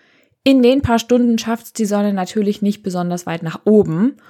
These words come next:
Und es ist jetzt auch nicht so hell, wie man das in Deutschland kennt. Das ist eher so ein, äh, Dämmerlicht. Aber es ist immerhin Licht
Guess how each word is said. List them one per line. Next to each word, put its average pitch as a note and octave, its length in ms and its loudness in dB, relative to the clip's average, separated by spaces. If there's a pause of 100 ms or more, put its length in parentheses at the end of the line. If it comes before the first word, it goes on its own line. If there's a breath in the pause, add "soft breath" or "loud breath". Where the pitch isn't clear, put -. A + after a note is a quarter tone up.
(200 soft breath)
Und G3 200 -2
es F#3+ 120 -6
ist G#3 100 -8
jetzt G3 300 -2
auch F#3 140 0
nicht G3 260 -2
so G3 120 0
hell, F#3+ 480 2 (140)
wie F#3 300 -6
man E3+ 160 -4
das F3 140 -6
in E3+ 60 -8
Deutschland F3+ 360 -2
kennt. F#3 200 -4
Das F#3 140 -8
ist F3 140 -14
eher F3 200 -4
so F3 120 -6
ein, E3 340 -6
äh, E3+ 160 -12
Dämmerlicht. F#3 640 -4 (460 soft breath)
Aber B3+ 340 0 (140)
es A3 140 -4
ist B3 220 -4
immerhin E3 360 -2
Licht D3 420 -8